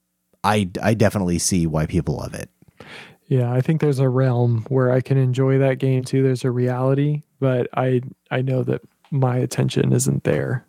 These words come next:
Speaker 2: like, kinda what you're saying.
Speaker 1: Yeah. Yeah, so I, I definitely wanna check out some more of it. Um, 'cause it's, it's good.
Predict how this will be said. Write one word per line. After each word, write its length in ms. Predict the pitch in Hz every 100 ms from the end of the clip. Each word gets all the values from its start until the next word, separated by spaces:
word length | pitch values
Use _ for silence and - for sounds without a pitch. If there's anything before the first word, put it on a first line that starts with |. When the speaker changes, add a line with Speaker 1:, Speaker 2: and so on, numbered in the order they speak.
| -
Speaker 2:
like, 320 | 135 127 -
kinda 260 | - 131 127
what 220 | 131 -
you're 100 | 127
saying. 440 | - - - 139 -
Speaker 1:
Yeah. 240 | 101 - - - _ _ _ _ _ _ _ _ _ _ _ -
Yeah, 260 | 139 78
so 180 | - 131
I, 260 | 151 160 143
I 40 |
definitely 320 | 151 147 143 147
wanna 220 | 139 131
check 200 | 127 117
out 220 | 101 98
some 140 | -
more 180 | 110 98
of 80 | 92
it. 220 | 92 90 _ - _ _ -
Um, 580 | 87 87 80 73 76 80 - - - _ _ _ _ _ _ _ -
'cause 340 | - 85 -
it's, 420 | - - - -
it's 240 | - - -
good. 500 | - 80 117 71